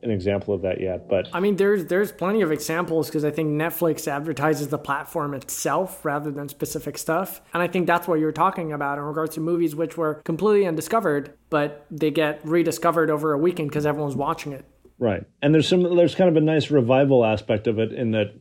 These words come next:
Speaker 1: I know when the, the GameStop scandal happened, like, Wolf of Wall Street peaked.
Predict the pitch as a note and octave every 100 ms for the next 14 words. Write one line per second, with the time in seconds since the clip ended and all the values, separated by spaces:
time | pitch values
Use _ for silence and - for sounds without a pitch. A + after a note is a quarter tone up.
0 | - - A#2+ A2+ A2+ G#2+ G#2 - A#2 G2+
1 | A#2 A#2 A#2+ - A#2 G#2+ G#2 - - D#3
2 | - B2+ A2 A2 F#2+ A2 G#2 G#2+ G#2 G2+
3 | - - - F2+ A2 - - G#2+ C3+ C3+
4 | A#2 A2 A2+ B2 A#2+ - G#2+ F#2+ - B2
5 | G#2 -